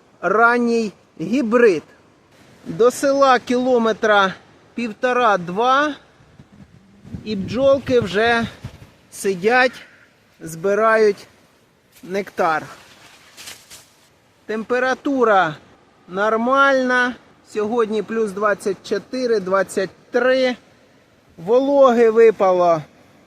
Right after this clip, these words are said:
достатньо. Земля чорна. Тому цей соняшник повинен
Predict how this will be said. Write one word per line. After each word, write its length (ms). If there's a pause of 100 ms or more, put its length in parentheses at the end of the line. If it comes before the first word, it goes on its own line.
(180)
достатньо. 1300 (1200)
Земля 720
чорна. 880 (800)
Тому 300
цей 480 (140)
соняшник 720
повинен 600